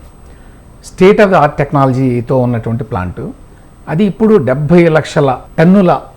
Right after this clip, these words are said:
ఉత్పత్తి సామర్థ్యం ఉంది, కానీ రెండు కోట్ల టన్నుల వరకు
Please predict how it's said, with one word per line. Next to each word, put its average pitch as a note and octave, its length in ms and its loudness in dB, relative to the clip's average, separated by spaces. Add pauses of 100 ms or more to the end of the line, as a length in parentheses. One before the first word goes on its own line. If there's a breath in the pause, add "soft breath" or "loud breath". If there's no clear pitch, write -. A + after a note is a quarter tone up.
(200)
ఉత్పత్తి E3 400 -4
సామర్థ్యం C3+ 500 -2
ఉంది, A#2 300 -2 (540)
కానీ F#3 200 0
రెండు F3+ 300 2
కోట్ల F#3+ 400 2
టన్నుల F3+ 360 0
వరకు F3+ 440 -2